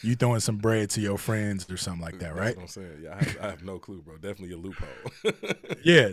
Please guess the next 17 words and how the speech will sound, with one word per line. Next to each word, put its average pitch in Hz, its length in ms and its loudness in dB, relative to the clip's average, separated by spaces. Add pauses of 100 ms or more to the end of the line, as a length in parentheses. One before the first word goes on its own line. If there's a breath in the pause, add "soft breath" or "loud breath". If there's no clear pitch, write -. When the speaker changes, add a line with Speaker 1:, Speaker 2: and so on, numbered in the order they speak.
(140)
Speaker 1:
that's 127 300 6
a 135 40 8
loophole. 135 540 10
A 113 140 4
Speaker 2:
Yeah. 92 60 -2
Speaker 1:
unofficial 151 680 10
Black 127 360 8
Lives 117 300 6
Matter 110 340 4
chapter, 98 460 0
right? 107 280 4 (300 loud breath)
As 117 260 6
well 135 400 10
as 117 340 6
thirty 131 300 8
Black-led 117 540 6
organizations. 113 840 2